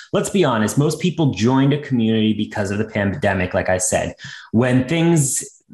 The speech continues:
if things ever get back to normal in a year, two years, three years from now, like, will people still double down on community? I mean,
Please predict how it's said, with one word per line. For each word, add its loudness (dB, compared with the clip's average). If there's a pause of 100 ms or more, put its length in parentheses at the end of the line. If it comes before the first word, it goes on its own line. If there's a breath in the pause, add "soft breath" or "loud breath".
(260)
if 0
things 2
ever 2
get 0
back -2
to 0
normal 0
in -2
a -2
year, 0
two 0
years, 0
three -2
years 0
from -4
now, 0
like, 0 (460 loud breath)
will 2
people 0
still 0
double -2
down 0
on -2
community? -2
I 0
mean, 2